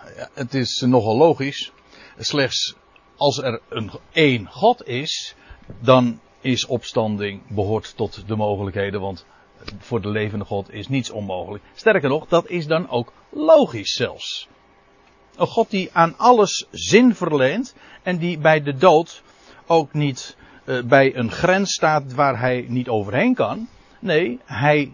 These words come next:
triomfeert over de dood. Ja, als je dat, eh, maar als je geen opstanding kent, dat betekent dus feitelijk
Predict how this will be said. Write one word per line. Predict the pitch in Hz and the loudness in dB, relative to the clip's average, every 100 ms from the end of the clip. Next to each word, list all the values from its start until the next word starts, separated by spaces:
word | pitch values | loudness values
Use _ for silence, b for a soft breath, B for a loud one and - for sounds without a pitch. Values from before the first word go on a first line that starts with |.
| _ | _
triomfeert | - 180 165 131 127 - 311 247 - | -6 -2 0 0 -2 -4 -2 0 2
over | 127 95 101 | 2 2 -6
de | 92 | -8
dood. | 98 90 - - _ _ _ _ _ _ _ _ _ _ _ _ _ _ _ b b b _ | -6 -6 -8 -20 _ _ _ _ _ _ _ _ _ _ _ _ _ _ _ b b b _
Ja, | 165 | 2
als | 156 139 | 4 0
je | 170 | 4
dat, | 151 139 - | 4 4 -4
eh, | 131 135 | -4 -2
maar | 139 151 143 | 4 4 6
als | 160 - | 2 0
je | 143 123 113 107 - - | 2 4 4 0 -10 -18
geen | - 139 | -2 0
opstanding | 165 - 151 143 123 | 0 -2 0 0 0
kent, | 120 123 | -2 0
dat | 120 113 - 107 | -2 -4 -8 -8
betekent | 110 127 113 92 | -4 -2 -2 -4
dus | 98 | -10
feitelijk | - 127 135 123 113 | -4 -2 -2 -6 -10